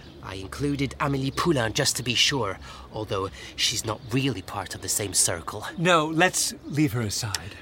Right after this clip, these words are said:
Speaker 1: There's Henri Rousseau too, known as the Douanier Rousseau.
Speaker 2: Finally, a representative of order in this world of hoodlums.
Speaker 1: A certain number of them used to frequent the Bateau Lavoir, a dingy and unheated sort of structure.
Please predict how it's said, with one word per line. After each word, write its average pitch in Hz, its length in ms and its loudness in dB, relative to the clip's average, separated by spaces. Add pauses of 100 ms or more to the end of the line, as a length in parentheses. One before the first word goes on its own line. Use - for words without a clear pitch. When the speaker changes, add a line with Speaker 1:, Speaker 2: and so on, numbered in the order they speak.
Speaker 1:
There's 247 240 6
Henri 294 400 6
Rousseau 240 420 4
too, 175 480 2
known 170 560 2
as 147 220 -4
the 156 120 -2
Douanier 214 720 4
Rousseau. 113 380 0
Speaker 2:
Finally, 214 560 6
a 165 100 4
representative 175 920 4
of 151 180 4 (100)
order 202 400 8
in 123 60 -2
this 143 260 0
world 165 360 4
of 127 140 2
hoodlums. 101 720 -4
Speaker 1:
A - 60 -2
certain 277 560 4
number 226 320 4
of 107 160 -2
them 107 180 -2
used 175 360 -2
to 180 60 -4
frequent - 720 -4
the 123 80 -4
Bateau 202 360 -2
Lavoir, 123 640 0 (280)
a 127 60 -6 (140)
dingy 147 360 2
and 92 120 -4
unheated 135 580 -4
sort - 360 0
of 104 40 -8
structure. - 600 0